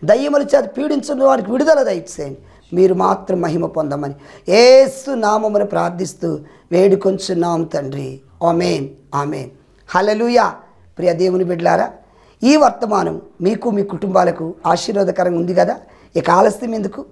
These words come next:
మీ సంతోషాన్ని మాకు తెలియపరచగలరు. నా అడ్రస్ పాస్టర్ చందోలు మోషే, మన్నా ప్రార్థనా మందిరం, లంబాడిపేట, విజయవాడ, రాముల వీధి. నా ఫోన్ నెంబర్ నైన్ సెవెన్ జీరో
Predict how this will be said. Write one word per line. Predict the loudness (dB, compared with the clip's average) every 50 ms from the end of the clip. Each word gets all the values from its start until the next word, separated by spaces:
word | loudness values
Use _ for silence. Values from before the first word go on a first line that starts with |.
| _ _ _ _ _ -2
మీ | 0 0 0
సంతోషాన్ని | 2 2 2 2 4 2 2 2 4 2 0 0 0
మాకు | 0 0 0
తెలియపరచగలరు. | 0 -2 0 0 0 0 0 -2 -4 -2 -2 0 2 2 2 0 -4 -10 -18 -10 _ 0
నా | 4 4
అడ్రస్ | 4 4 6 4 4 4 2 -4 -18 -20 _ _ _ _ _ _ _ -2
పాస్టర్ | -2 -2 -2 -6 -8 -2 0 0
చందోలు | 2 4 4 4 6 4
మోషే, | 4 4 2 2 2 0 -2 -4 -6 -8 -14 _ _ _ _ _ _ _ _
మన్నా | 0 0 2 4 4 4
ప్రార్థనా | 4 4 2 2 2 2 0 -2 -4 -2
మందిరం, | -2 -2 -2 0 -2 -2 -2 -4 -8 -16 _ _ _ _ _ _ -2
లంబాడిపేట, | 0 0 2 2 2 2 2 2 -2 -2 0 0 0 2 0 0 0 -2 -4 -8 -14 _ -6
విజయవాడ, | -6 -2 2 2 4 6 6 4 4 2 0 -4 -6 -10 -18 _ _ _ 0
రాముల | 4 4 4 4 4 0 -2 -2
వీధి. | -4 -6 -8 -8 -12 -14 -18 _ _ _ -18 _ 0
నా | 2 4 4
ఫోన్ | 2 2 2 2 2 2
నెంబర్ | 0 0 2 0 0 0 -2 -8 -16 _ _ _ _ _ _
నైన్ | 0 2 2 2 0 -2 -4
సెవెన్ | -2 2 2 2 2 2 -4 -4
జీరో | -4 -2 0 0 2 0 0 -4